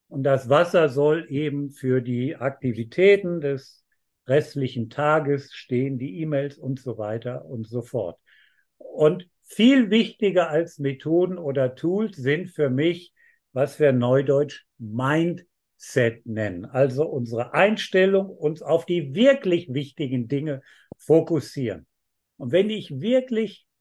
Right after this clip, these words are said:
vollkommen fokussiert bin auf die wichtigen Dinge, verschwinden die dringenden, aber unwichtigen ganz von alleine.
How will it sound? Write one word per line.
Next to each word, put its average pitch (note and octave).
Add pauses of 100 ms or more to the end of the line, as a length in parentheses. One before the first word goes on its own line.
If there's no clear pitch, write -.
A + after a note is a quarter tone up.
(640)
vollkommen F#3+
fokussiert F3+
bin E3+
auf D3
die C3
wichtigen C#3
Dinge, D#3 (600)
verschwinden C#3
die A2+
dringenden, F3+
aber A2+
unwichtigen D3
ganz -
von C3
alleine. G#3+